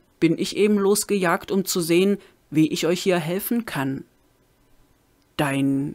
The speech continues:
Bruder? Dann bist du Khalil.“ „Hatte ich das noch nicht erwähnt?“ Obwohl es eigentlich wirklich nicht angebracht war,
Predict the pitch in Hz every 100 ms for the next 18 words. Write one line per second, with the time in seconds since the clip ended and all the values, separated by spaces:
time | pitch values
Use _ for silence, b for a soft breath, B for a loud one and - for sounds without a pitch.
0 | - 151 - 165 247 240 233 - _ _
1 | B B B _ _ - 202 196 226 262
2 | 240 214 214 226 277 147 - - _ _
3 | _ _ _ _ _ _ _ _ - 139
4 | 139 135 139 131 135 147 147 139 147 135
5 | 127 165 226 247 - - _ _ _ _
6 | _ _ _ _ B B B _ _ _
7 | - 233 190 262 254 - 185 208 247 240
8 | 214 170 220 247 233 - 196 254 - -
9 | 165 190 214 220 214 214 208 214 214 214